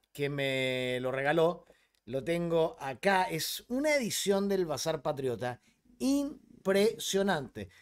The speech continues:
Quiero advertir que el Bazar Patriota no auspicia este canal y que este segmento no es pagado.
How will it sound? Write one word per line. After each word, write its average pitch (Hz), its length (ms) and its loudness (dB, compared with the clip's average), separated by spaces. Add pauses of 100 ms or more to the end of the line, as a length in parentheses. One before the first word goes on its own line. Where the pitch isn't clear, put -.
(100)
Quiero 165 220 4
advertir 160 580 4
que 180 80 -4
el 160 100 0
Bazar 151 400 -2
Patriota 143 540 -2
no 185 640 2
auspicia 165 800 -4
este 151 220 -8
canal 143 280 -2 (200)
y 135 140 -12
que 147 100 -6
este 143 180 -4
segmento 131 680 -6
no 147 340 0
es 151 100 -4
pagado. 151 480 0